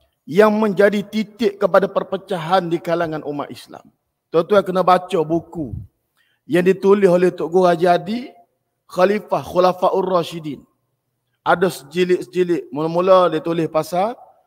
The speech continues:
Abu Bakar. Kemudian pasal Umar, Osman, Ali, Pak Khulafaur Rashidin ni, buku ni masih lagi baru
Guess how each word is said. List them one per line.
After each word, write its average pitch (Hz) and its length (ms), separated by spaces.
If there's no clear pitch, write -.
Abu 156 240
Bakar. 160 360
Kemudian 156 480
pasal 160 800
Umar, 165 400
Osman, 156 800
Ali, 160 480
Pak 220 240
Khulafaur 190 560
Rashidin 196 420
ni, 269 100
buku 180 400
ni 214 80
masih 185 320
lagi 175 320
baru 175 560